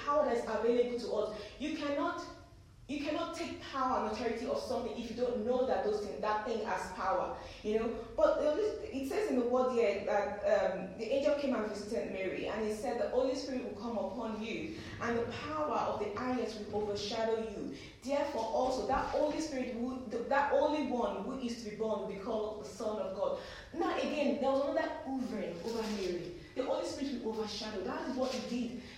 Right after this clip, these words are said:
The Holy Spirit at the very beginning of time overshadowed the earth. You know, the formless, um, void there. And over Mary, because Mary didn't know a man, but she became pregnant. It wasn't just a, a, a miracle of, a fault, but there was a doing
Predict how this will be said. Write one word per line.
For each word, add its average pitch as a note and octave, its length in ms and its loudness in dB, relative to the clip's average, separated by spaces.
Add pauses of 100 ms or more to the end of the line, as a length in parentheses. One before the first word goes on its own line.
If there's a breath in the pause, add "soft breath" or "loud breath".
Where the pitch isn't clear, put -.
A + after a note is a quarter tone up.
The - 80 -2
Holy - 200 0
Spirit - 240 -2
at A3+ 80 2
the B3+ 120 2
very C4+ 200 2
beginning A#3+ 240 0
of - 180 -2
time A#3+ 120 -2 (120)
overshadowed B3 720 2
the - 60 0
earth. - 400 -6 (420 loud breath)
You B3+ 140 4
know, A3+ 160 8
the A3+ 240 0
formless, B3+ 640 2 (260)
um, G3 260 2
void A3+ 340 4
there. G3+ 280 -2 (320 loud breath)
And C4+ 240 4
over E4 320 4
Mary, C4+ 240 6
because C4+ 300 2
Mary D4 280 2
didn't A#3 280 0
know G#3+ 180 2
a E3+ 120 -2
man, D#3+ 180 -4 (720 loud breath)
but A3+ 120 2
she G#3+ 320 -2
became A3+ 320 -2
pregnant. - 640 -4 (420 loud breath)
It C#4+ 260 -2
wasn't F4 320 0
just C4+ 260 2
a, F#3+ 640 2
a, G#3+ 240 0
a G#3+ 40 0
miracle C4 380 4
of, - 180 -2 (140)
a F#3+ 60 -4
fault, G#3 340 -2
but A#3 100 -2
there A#3 120 0
was A3 140 0
a G3 260 2
doing C#4+ 500 -4